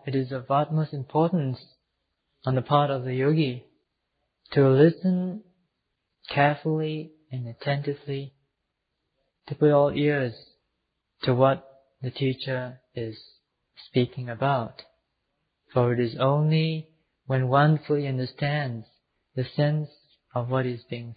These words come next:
said that one will be able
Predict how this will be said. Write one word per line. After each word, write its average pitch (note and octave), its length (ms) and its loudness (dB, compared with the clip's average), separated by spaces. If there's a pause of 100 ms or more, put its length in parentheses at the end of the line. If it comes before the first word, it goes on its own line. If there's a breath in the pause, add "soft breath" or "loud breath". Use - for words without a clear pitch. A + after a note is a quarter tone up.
said C#3+ 240 -4 (760)
that A#2 400 0 (680)
one B2+ 160 0
will B2 220 -6
be A#2 60 -2 (140)
able C3+ 260 -6